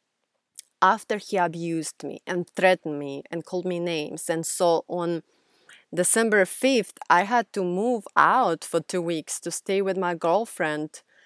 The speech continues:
to even put my head back together. I was paralyzed by fear. His attorney's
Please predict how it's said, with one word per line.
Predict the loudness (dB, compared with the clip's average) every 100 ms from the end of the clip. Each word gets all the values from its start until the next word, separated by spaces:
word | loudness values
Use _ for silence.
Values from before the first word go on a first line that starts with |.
| _ _
to | -2
even | 0 0 -2 -4
put | -2
my | 0 0
head | -2 -2 -2 2
back | 2 2
together. | -2 -4 -2 0 0
I | 0
was | 0 -2 -6 -12
paralyzed | -10 0 2 4 4 4 4 2 0
by | 0 0
fear. | -2 -6 -4 -6 -8 -14 _ _ _ _ _ _ _ _ _ _ _ -20 -20 -4
His | 2 6
attorney's | 6 6 2 4 2 -2